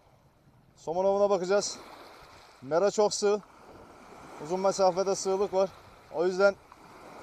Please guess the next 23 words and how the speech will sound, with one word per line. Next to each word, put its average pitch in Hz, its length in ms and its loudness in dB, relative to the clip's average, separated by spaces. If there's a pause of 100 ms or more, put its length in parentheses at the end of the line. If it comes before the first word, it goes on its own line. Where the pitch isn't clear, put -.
(240)
bugün 180 200 -4
kaşıkla 196 360 0
avlanacağım. 190 500 4 (1040)
Yem 165 160 -2
yüzdürmeyeceğim 180 520 -2
bugün. 175 240 -6 (120)
Sahte 156 380 -4
elle 175 160 -4
deneyeceğim. 165 340 -4 (1160)
Kaşık 165 240 -2
olarak 196 340 4
da, 202 220 6 (300)
e, 147 400 -2 (800)
deniz 170 220 -4
atı 196 160 0
kaşıklarını 196 440 -2
deneyeceğim 180 340 0
bugün. 175 220 -4 (240)
Şöyle 165 200 0
bir 175 60 -2
rengi 175 260 -2
var. 175 160 4
Mavi, 160 480 0